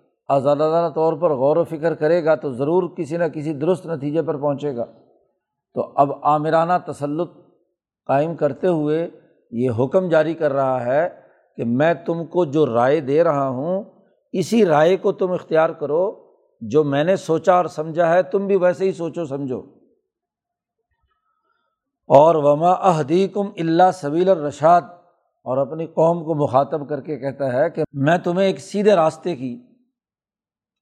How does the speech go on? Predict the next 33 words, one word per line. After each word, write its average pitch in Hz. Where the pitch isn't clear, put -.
ہدایت 147
کرتا 143
ہوں، 131
تمہیں 151
راستہ 135
دکھا 151
لا-، 135
دکھلا 131
رہا 143
ہوں۔ 135
اپنی 196
قوم 190
اور 147
اپنی 175
جماعت 147
کے 165
حوالے 147
سے 139
اپنے 170
سوچے 190
سمجھی 175
ہوئی 175
بات 147
کو 151
سبیل 147
الرشاد 143
کہہ 120
رہا 104
ہے۔ -
گویا 147
کہ 185
دو 175
باتیں، 175